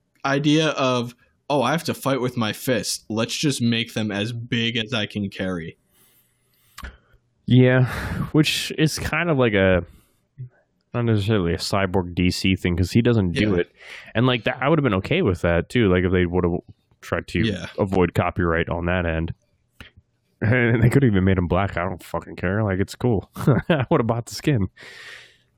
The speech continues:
Speaker 2: The, the, they're just too big. They're just a little too
Speaker 1: Yeah.
Speaker 2: big.
Speaker 1: If they, yeah, I, it didn't bug me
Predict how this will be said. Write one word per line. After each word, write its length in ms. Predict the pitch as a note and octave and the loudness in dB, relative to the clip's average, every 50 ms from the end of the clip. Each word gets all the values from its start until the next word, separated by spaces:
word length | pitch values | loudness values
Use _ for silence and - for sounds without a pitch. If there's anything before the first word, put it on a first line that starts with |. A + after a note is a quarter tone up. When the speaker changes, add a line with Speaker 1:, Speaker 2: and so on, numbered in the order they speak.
| _ _ _ _ _ _ _ _ _ _ - | _ _ _ _ _ _ _ _ _ _ -8
Speaker 2:
The, 160 | - G2 G2 F#2+ - - | -4 -2 0 -2 -2 -2
the, 320 | A2 A2 G#2 G#2 G2+ F#2+ F2 F2 | 0 2 2 2 2 0 -2 0
they're 100 | G#2 G#2 G2 | 0 0 0
just 180 | G#2+ - - | 0 -2 -2
too 120 | - A2 G#2 | -2 -2 0
big. 400 | - A2+ A#2 A2+ F2+ C#2 F2+ E2 - - - - - | 0 0 0 2 0 -2 -4 -8 -12 -14 -18 -10 -8
They're 80 | G2 G#2 | -8 -8
just 180 | A2 - - - | -8 -8 -6 -4
a 60 | - | -2
little 320 | - A2+ A2+ A2 A2 A2 A2+ | 0 0 2 0 0 -2 -4
too 120 | - - A#2 | -6 -6 -6
Speaker 1:
Yeah. 120 | G#2+ G#2+ G#2 G#2+ - F#2+ G2 | -4 -2 -2 -2 -2 -2 -4
Speaker 2:
big. 140 | - - - - - - - - - _ _ _ _ _ - - - _ | -4 -8 -14 -18 -20 -20 -20 -20 -20 _ _ _ _ _ -18 -18 -12 _
Speaker 1:
If 300 | - D#3+ E3+ E3 - - | -2 -2 -2 -2 -2 -2
they, 360 | - E3+ D#3+ D#3+ D#3 D#3 C3 - - - - - - - - - - - - - - - - _ _ _ _ _ _ _ _ _ _ _ _ _ _ _ - | 0 0 2 2 2 0 -2 -4 -8 -10 -10 -10 -12 -14 -16 -20 -20 -20 -20 -20 -20 -20 -20 _ _ _ _ _ _ _ _ _ _ _ _ _ _ _ -8
yeah, 220 | - F#2+ F#2 F#2 - | -6 -6 -4 -4 -4
I, 120 | C3 D3+ E3 | -4 -4 -2
it 200 | D3+ F3 E3 - | -2 -2 -2 0
didn't 240 | E3 D#3+ D3 C3+ B2 | 0 0 0 0 -2
bug 220 | A#2+ A2 G#2+ A2+ | -2 -4 -4 -4
me 300 | A#2 A2 A2 A2+ A2 | -4 -4 -4 -4 -4